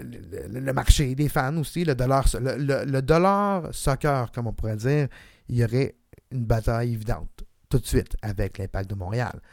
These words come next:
dans la région de Montréal, Montréal ou Laval, ça c'est, c'est sûr. Quoique avec le, le, les succès du Rocket à Laval, l'Impact pourrait, euh, trouver une façon de, de cohabiter, ou surtout peut-être l'équipe qui, l'équipe pot-, l'équipe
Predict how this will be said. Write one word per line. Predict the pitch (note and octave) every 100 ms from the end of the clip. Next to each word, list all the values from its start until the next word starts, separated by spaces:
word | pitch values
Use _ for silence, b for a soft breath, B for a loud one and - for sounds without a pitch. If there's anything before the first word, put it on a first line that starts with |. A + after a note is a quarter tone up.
| b b b b b b
dans | A2+
la | A2
région | G2+ G#2+
de | G#2+
Montréal, | G#2+ G#2 -
Montréal | G2+ A2+ A#2+ A#2+
ou |
Laval, | A#2 A#2+ A2+ -
ça | G#2+
c'est, | - A2
c'est | - G#2
sûr. | - D#3 - - b b b b b b _
Quoique | - D3+ G3+ D3
avec | C3+ C#3
le, | B2 A2+
le, | A2 G#2+
les | A2
succès | A#2 B2 - D3+
du | B2+
Rocket | A#2+ A2+ D#3+ C3
à |
Laval, | A2+ A2 C3 E4 D#3+ G2+ b b b
l'Impact | - B2+ A2+ C#3+ D#3+ - - -
pourrait, | - A#2 C3+ C#3 B2
euh, | G2 F#2+ G2 F#2 _ _ _ _ _
trouver | - B2+
une | C3+ C3 A#2+
façon | B2 A2 D#3 D#3+
de, | C#3+ A2+ G2 G2+ b -
de | A#2
cohabiter, | - D3 B2 A#2 - D#3 A#3 E3+
ou |
surtout | B2 A#2+ D#3+
peut-être | C#3+ C#3+
l'équipe | A2 A2 A#2 - E3+
qui, | - A#2
l'équipe | A#2+ A#2 C3 C#3 - C3+
pot-, | - D3 -
l'équipe | B2+ A2 C#3 B3